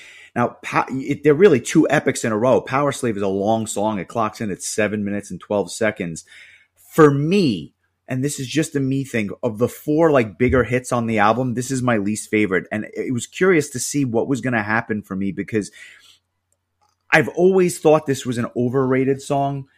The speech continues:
and I've always preferred the Live After Death version to the album version. I thought, I think that the reason is this is, this version on, on Power Slave is a little too clean, a little too polished.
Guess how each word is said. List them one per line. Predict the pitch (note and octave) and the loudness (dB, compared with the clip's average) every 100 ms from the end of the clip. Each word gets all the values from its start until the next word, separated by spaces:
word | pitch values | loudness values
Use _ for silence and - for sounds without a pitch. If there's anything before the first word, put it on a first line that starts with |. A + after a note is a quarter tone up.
| _ _ _ _ _ _ - | _ _ _ _ _ _ -2
and | B2+ B2 - | -2 -2 -2
I've | B2+ | 0
always | C3 D3 C#3+ | 4 4 2
preferred | - B2 - C3 A2+ | 0 -6 0 0 2
the | A2+ | 2
Live | G#2+ A#2+ A#2 | 4 4 4
After | A#2 - G#2+ | 2 2 -2
Death | G#2+ A2 - | 0 -2 0
version | G2 F#2 F2+ F#2 F2 - _ _ | -2 -2 -4 -8 -8 -14 _ _
to | A#2 | -6
the | G#2+ F#2+ | -2 0
album | G#2+ G#2 G2 | 2 0 -6
version. | F2 F2+ E2 E2+ D#2+ - - - - _ _ _ _ _ _ _ | -2 -2 -2 -6 -10 -14 -20 -20 -20 _ _ _ _ _ _ _
I | - | -10
thought, | - E3 E3 - | 2 4 4 2
I | C3+ | -4
think | D#3 C#3+ | -4 -2
that | C#3+ - B2 | -2 -2 -8
the | |
reason | A2+ C3 D3+ C3 | -4 -4 -4 -2
is | A2 F2 _ - | -4 -6 _ -6
this | C#3 C#3 | -4 -4
is, | C3 | -6
this | D3 E3 - | -2 -2 -2
version | G#2+ C3 A#2 G#2 G2 G#2 | 2 4 4 -2 -6 -4
on, | A#2 A#2+ - | -2 -2 -2
on | A#2 A2 | -6 -4
Power | A2+ A#2 A2+ | -2 0 -2
Slave | - G2+ | -2 -4
is | F2+ | -4
a | F#2+ | -4
little | A#2 C3 | -2 -2
too | C3 A#2 | -2 -6
clean, | - - A2+ A#2+ A#2 | -6 -8 -4 -2 -2
a | |
little | G#2 A#2 - | -2 -4 -6
too | - G#2+ | -8 -10
polished. | - G2 G#2+ B2 - | -6 -2 0 -2 -4